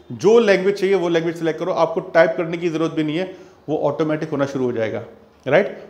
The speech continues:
तो एक एक करके चैप्टर वाइज लिखना शुरू करो, एडिटिंग पे फोकस मत करो, पहले start करो और ख़त्म कर दो, Right? तो book पे आप काम कर सकते हो, Book लिखना difficult नहीं है, बहुत easy है, तो ये आप कर सकते हो, यहाँ से आपको royalty आ सकती है।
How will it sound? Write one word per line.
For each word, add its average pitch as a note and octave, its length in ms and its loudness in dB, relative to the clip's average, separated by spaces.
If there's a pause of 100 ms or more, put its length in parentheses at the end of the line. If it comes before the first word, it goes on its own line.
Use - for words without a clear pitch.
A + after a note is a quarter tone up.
(640)
तो D#3+ 140 0
एक E3 200 2
एक G3+ 120 0
करके F#3 240 2
चैप्टर E3+ 300 0
वाइज F3 220 4
लिखना D3+ 260 -4
शुरू E3 220 0
करो, D#3 380 -2 (240)
एडिटिंग E3 360 2
पे F#3+ 80 -4
फोकस E3+ 320 -2
मत D3 160 -4
करो, C#3+ 120 0
पहले E3 220 2
start E3+ 340 4
करो F#3 140 4
और F#3 140 2
ख़त्म D3+ 260 -4
कर C#3 160 -2
दो, A2 280 -10 (1080)
Right? E3+ 160 4 (300)
तो D#3+ 80 2
book D#3+ 260 0
पे G3 80 4
आप F3+ 200 6
काम D#3+ 200 0
कर E3 120 -4
सकते D#3+ 280 -6
हो, D#3+ 60 -4
Book D3+ 160 -4
लिखना D#3+ 200 -4
difficult D3+ 400 -2
नहीं D#3+ 100 0
है, E3+ 60 0
बहुत D3 260 -2
easy C#3 240 -2
है, D#3 260 -2 (320)
तो D3 100 2
ये C#3+ 160 4
आप D#3+ 220 6
कर D#3+ 80 0
सकते D#3 280 -6
हो, E3 60 0
यहाँ C#3+ 220 -2
से D#3 120 -4
आपको D#3 160 -2
royalty C#3 320 0
आ C#3+ 80 4
सकती C#3 280 -6
है। D#3 260 -4